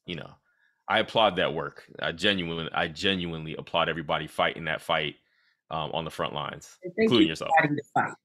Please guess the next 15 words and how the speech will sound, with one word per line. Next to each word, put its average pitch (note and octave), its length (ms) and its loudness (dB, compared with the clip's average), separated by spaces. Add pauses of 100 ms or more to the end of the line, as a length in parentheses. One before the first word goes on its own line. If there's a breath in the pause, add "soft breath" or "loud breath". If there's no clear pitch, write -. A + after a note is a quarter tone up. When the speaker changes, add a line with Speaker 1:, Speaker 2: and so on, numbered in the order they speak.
(100)
Speaker 2:
'cause D#3 160 4
it D#3+ 80 6
matters, E3 560 4
and, B2+ 200 2
and, B2+ 220 4
and B2+ 240 2
how D#3 180 2
we D#3 120 6
speak F3 320 0
about C3+ 260 4
it A2 100 -4
matters, A#2+ 440 0
and A#2+ 100 2
the A#2+ 60 0
way C#3+ 400 4